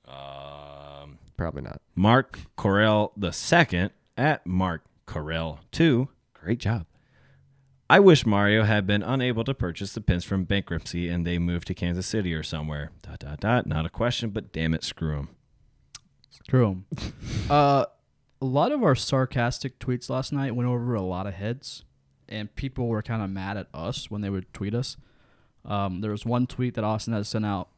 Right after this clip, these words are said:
Speaker 3: He was saying, like, "Well, I guess we gotta go bankrupt and, you know, tank and then try to get, you know, two, two player, like, two superstar players." It was a sarcastic tweet at the Pens going bankrupt twice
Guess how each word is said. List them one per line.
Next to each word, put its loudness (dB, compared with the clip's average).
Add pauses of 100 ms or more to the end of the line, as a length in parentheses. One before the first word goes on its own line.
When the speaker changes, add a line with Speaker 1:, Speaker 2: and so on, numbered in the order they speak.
(1040)
Speaker 3:
He 4
was 2
saying, 0
like, -4
"Well, 2
I 0
guess -2
we -4
gotta 2
go 2
bankrupt 0
and, -6
you -8
know, -8 (100)
tank -4
and -8
then -4
try -4
to -4
get, -6 (500)
you -4
know, -4 (220)
two, -4 (800)
two -4
player, -4
like, -8
two -2
superstar -4
players." -4 (640)
It 4
was 4
a 2
sarcastic 0
tweet -4 (240)
at -6 (100)
the -4
Pens 2
going 0
bankrupt -4
twice -2